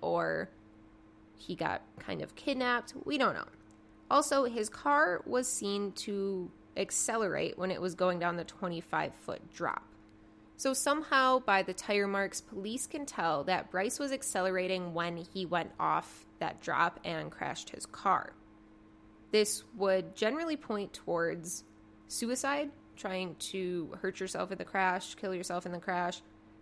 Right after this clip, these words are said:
but Bryce wasn't there. He left. There was only two drops of blood,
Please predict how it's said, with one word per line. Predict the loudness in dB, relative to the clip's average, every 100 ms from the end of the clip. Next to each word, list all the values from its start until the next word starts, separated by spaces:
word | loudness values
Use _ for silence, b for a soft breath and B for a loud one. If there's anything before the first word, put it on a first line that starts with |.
| 4
but | 6 6 2 0
Bryce | 4 4 2 -6 -10
wasn't | -2 4 4 2 -4
there. | -8 -10 -12
He | -2 2
left. | 4 4 2 -8 -16 -4
There | -2
was | 0
only | 0 0
two | 0 -2
drops | 2 4 4 -2
of | -2
blood, | 2 2 2